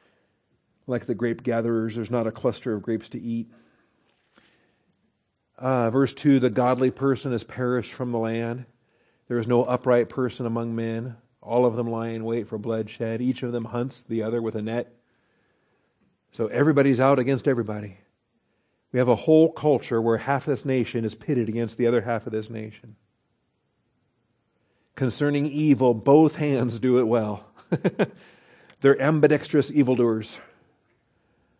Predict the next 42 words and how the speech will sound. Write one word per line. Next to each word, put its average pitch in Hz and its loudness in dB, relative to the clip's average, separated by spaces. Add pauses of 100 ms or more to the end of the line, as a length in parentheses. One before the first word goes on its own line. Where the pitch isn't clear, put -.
(300)
All 107 -8
right. 117 -2 (320)
Very 127 0
practiced, 135 0 (140)
very 120 0
experienced. 131 -2 (600)
They're 117 -4
so 135 4
good 127 6
at 131 4
it, 131 2
they 110 -4
can 110 -2
do 123 6
it - 8
with 120 4
either 123 2
hand. 120 -4 (1900)
The - -6
prince 147 0
asks 127 -2
also 120 2
the 123 0
judge 120 4
for 120 0
a 123 2
bribe, 117 0
and 120 -8
a 110 -6
great 120 -2
man 120 -4
speaks - -8
the 120 -4
desire 117 -2
of 113 -6
his 117 -6
soul, 113 0
so 113 -8
they 113 0
weave 113 -4
it 113 -6
together. 120 -10